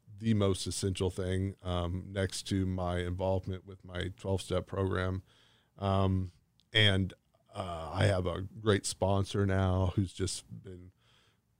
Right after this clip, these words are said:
instrumental in so many ways to my remaining sober. And, you know, I've seen,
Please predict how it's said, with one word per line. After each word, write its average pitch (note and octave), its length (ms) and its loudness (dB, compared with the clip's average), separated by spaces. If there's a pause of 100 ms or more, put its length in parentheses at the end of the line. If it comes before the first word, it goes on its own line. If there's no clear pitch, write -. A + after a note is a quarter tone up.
(360)
instrumental G2+ 920 4
in F#2 120 0
so G2+ 200 4
many F#2+ 180 4
ways F2 360 2
to F#2 100 0
my F2+ 200 0
remaining F2+ 460 0
sober. F2+ 560 0
And, F2+ 320 0
you F#2+ 60 -2
know, F#2 140 -2
I've F#2+ 220 0
seen, G2 340 -14